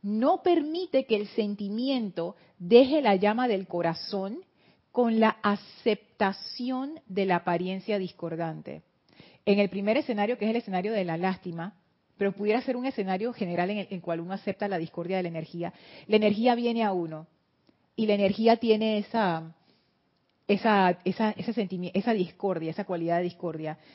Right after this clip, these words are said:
y lo primero que uno hace es reacciona, y tu energía de una vez sale a la defensiva, o sale a la ofensiva, o simplemente trata de huir. Las tres es lo mismo. Estamos peleando con lo que está ocurriendo en el momento. No estamos, como quien dice, "Esto es lo que está ocurriendo,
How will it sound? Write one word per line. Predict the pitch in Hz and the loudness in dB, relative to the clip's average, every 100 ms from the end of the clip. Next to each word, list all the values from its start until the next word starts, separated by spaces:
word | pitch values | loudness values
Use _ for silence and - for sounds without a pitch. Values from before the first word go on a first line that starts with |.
| _ | _
y | 214 | -2
lo | 202 | -2
primero | 202 214 254 | 0 -2 -4
que | 277 | -2
uno | 214 226 226 | -2 -2 -2
hace | 233 175 - | -2 -2 -2
es | 190 | 0
reacciona, | 190 - - 175 147 160 _ _ _ _ | 0 -2 -8 -8 -8 -14 _ _ _ _
y | 208 | -2
tu | 202 | -2
energía | 190 196 214 233 | -2 0 2 4
de | |
una | 196 202 | 2 0
vez | 202 196 - | -2 -4 -2
sale | 220 226 | 2 4
a | |
la | 214 185 | 4 2
defensiva, | 175 175 170 214 208 208 - _ | 0 -6 -8 -6 0 -2 -2 _
o | - 175 | -12 -4
sale | 226 214 | 2 4
a | 220 | 4
la | 185 | 2
ofensiva, | 180 180 - 226 208 208 220 - _ | -2 -8 -6 -4 2 0 0 -14 _
o | 190 | -12
simplemente | - 190 214 214 208 220 | -6 -6 -2 -2 -2 2
trata | 208 202 214 | 2 2 0
de | 170 | 0
huir. | 175 185 160 - _ _ | -2 -2 -4 -8 _ _
Las | 180 160 | -8 -4
tres | 208 214 214 | 0 0 0
es | |
lo | 185 | -4
mismo. | 185 185 160 156 156 _ | -6 -8 -10 -14 -18 _
Estamos | 180 196 - | -6 -6 -4
peleando | 175 180 185 202 220 | -4 -2 -4 -4 -8
con | 190 | -8
lo | 170 | -8
que | 170 | -10
está | 160 190 | -8 -8
ocurriendo | 185 196 202 202 | -6 -6 -4 -4
en | 202 | -6
el | 170 | -8
momento. | 156 165 170 160 151 - _ _ | -8 -8 -8 -10 -14 -16 _ _
No | 185 | -4
estamos, | 202 202 208 214 247 | -4 2 0 0 -6
como | 196 175 | -8 -6
quien | 180 175 | -6 -6
dice, | 190 214 - | -8 -10 -4
"Esto | 196 175 220 214 | -4 -2 -2 -2
es | 240 | -2
lo | 233 | -4
que | 185 | -6
está | 190 | -6
ocurriendo, | 196 214 220 220 226 | -8 -6 -6 -6 -10